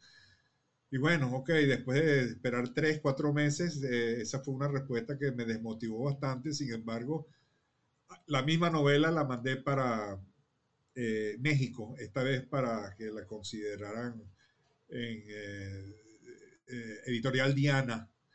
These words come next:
Igualmente, tres o cuatro meses después, "Muchas gracias, pero no podemos en este momento". Entonces, cuando yo me enteré de Amazon ya en, eh,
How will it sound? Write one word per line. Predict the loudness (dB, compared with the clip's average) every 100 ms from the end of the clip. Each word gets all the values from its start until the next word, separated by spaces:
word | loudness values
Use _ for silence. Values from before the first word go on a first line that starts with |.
| _ _ _ -6
Igualmente, | 0 4 6 6 6 2 2 2
tres | 4
o | 4
cuatro | 4 0 0
meses | 0 2
después, | 2 2 0 0
"Muchas | 0 2
gracias, | 2 2 2 0 0
pero | 0 -2 -2 -6
no | -10 -8
podemos | -4 -4 -4 -10 -12
en |
este | -12 -12
momento". | -10 -10 -12 _ _ _ _ _
Entonces, | -2 0 2 2
cuando | 4 4
yo | 2
me | 0
enteré | 0 4 4
de | 6 6
Amazon | 4 4 2 2 -2 2
ya | 2 4 2 2
en, | 0 -4
eh, | -8 -14 _ _ _ _ _ _ -20